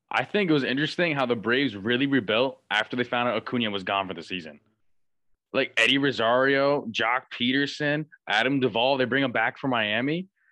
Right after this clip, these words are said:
Like, all these brand new guys running in and out of that outfield,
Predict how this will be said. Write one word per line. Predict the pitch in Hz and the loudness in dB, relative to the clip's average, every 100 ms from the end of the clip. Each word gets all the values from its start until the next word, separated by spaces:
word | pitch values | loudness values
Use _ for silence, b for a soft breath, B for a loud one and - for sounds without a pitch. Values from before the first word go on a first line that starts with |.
| - | -4
Like, | 127 | -2
all | 120 131 | 2 2
these | 160 151 | 2 0
brand | 117 131 135 | 0 0 2
new | 135 | 0
guys | 127 123 123 113 98 - - | 0 0 0 -2 -4 -14 -14
running | 107 104 120 131 120 | -6 -2 0 -2 -4
in | 120 120 | -4 -2
and | 117 | 0
out | 110 | 0
of | 110 | 0
that | 107 95 | -2 0
outfield, | 98 110 131 131 139 | -2 -2 0 0 0